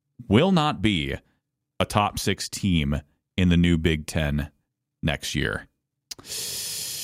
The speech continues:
Now, obviously, a lot of this depends on what Coach Fish is able to do this offseason.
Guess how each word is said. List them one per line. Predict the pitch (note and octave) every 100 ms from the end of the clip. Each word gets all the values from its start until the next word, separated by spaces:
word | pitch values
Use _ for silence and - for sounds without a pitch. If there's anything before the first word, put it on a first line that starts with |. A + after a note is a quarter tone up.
| - - _
Now, | A#2 A#2 A2 -
obviously, | A2+ B2+ A#2+ - G#2 G#2
a | G2
lot | F#2 F#2+
of | F#2+
this | F#2 -
depends | D#2+ E2+ E2+ G2 G#2+ -
on | F#2+ F2 F2
what | F2+ -
Coach | - G#2 -
Fish | - F#2 -
is | G#2+ G2+
able | G2+ G2+
to | G2
do | G2+ G2+
this | G2+
offseason. | G2 G2+ G2 G#2 G2+ G#2